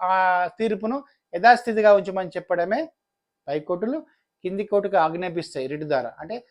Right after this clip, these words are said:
ఆ కేసును యథాస్థితిలో ఉంచండి అని చెప్పేసి ఆజ్ఞాపించడమే ఇంజెక్షన్గా పిలుస్తారు, యథాస్థితి అంటారు. డియర్ స్టూడెంట్స్, ఇవి మనకు ప్రాథమిక హక్కుల పరిరక్షణ కోసము సుప్రీంకోర్టు మరియు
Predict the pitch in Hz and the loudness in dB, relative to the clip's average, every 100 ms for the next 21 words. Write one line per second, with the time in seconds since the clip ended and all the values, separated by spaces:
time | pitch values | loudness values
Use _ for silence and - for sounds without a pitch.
0 | _ _ 214 226 220 233 269 254 175 208 | _ _ -8 -2 -2 -2 -6 -4 2 2
1 | 202 208 185 185 165 165 156 151 151 147 | 2 -2 -2 -2 -2 -6 -6 -6 -6 -6
2 | 143 269 - 147 147 156 147 139 147 156 | -10 -12 -10 -10 -10 -10 -12 -12 -10 -10
3 | 247 - _ _ - 160 160 160 160 160 | -10 -16 _ _ -8 -6 -6 -6 -8 -6
4 | 147 127 - 127 120 - 143 147 - 120 | -6 -10 -4 -4 -4 -8 -6 -6 -6 -12
5 | 113 107 104 _ - 175 185 220 233 - | -14 -14 -20 _ -4 -2 0 0 -2 -4
6 | - _ _ _ _ _ 240 240 180 170 | -16 _ _ _ _ _ -2 2 2 0
7 | 185 _ _ _ _ _ _ _ _ - | -6 _ _ _ _ _ _ _ _ -18
8 | - _ - 190 208 208 180 160 - _ | -18 _ -12 -6 -4 0 0 -2 -10 _
9 | _ _ _ _ _ _ 185 196 214 208 | _ _ _ _ _ _ 2 4 4 4
10 | 208 208 202 180 160 165 - 202 202 196 | 4 2 4 6 6 2 0 2 2 0
11 | 202 202 202 190 214 311 - _ - 196 | -4 -4 -4 -4 -6 -8 -12 _ -8 -8
12 | 196 214 202 202 233 269 - 185 180 180 | -4 -4 -2 -2 -2 -8 -12 -6 -4 -2
13 | 175 151 156 | -2 -4 -8